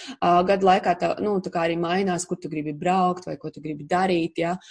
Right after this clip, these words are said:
Un man arī, kas patīk īstenībā pavērot trendus, kā pasaule, man liekas, šobrīd pasaule ir ļoti, ļoti ar, ar sociālajiem tīkliem ir ļoti vienmērīgā laikā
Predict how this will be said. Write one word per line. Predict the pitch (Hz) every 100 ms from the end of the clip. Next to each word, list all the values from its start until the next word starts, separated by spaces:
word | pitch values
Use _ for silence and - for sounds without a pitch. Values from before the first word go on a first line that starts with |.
| - -
Un | - 185 185
man | 190 214
arī, | 190 185
kas | 185
patīk | - 208 202 180
īstenībā | 190 190 185 165
pavērot | 196 185 160 160
trendus, | - 180 196 254 277
kā | 214 196
pasaule, | 202 214 165
man | 170
liekas, | 165 -
šobrīd | - 220 190 160 -
pasaule | 185 185 160 160
ir | 175
ļoti, | 185 208 202 196
ļoti | 185 190 180
ar, | 165
ar | - 175
sociālajiem | 196 196 165 160 196
tīkliem | 196 170 160
ir | 156 - - 208
ļoti | 233 233
vienmērīgā | 208 214 175 160 156 165
laikā | 165 170 214 381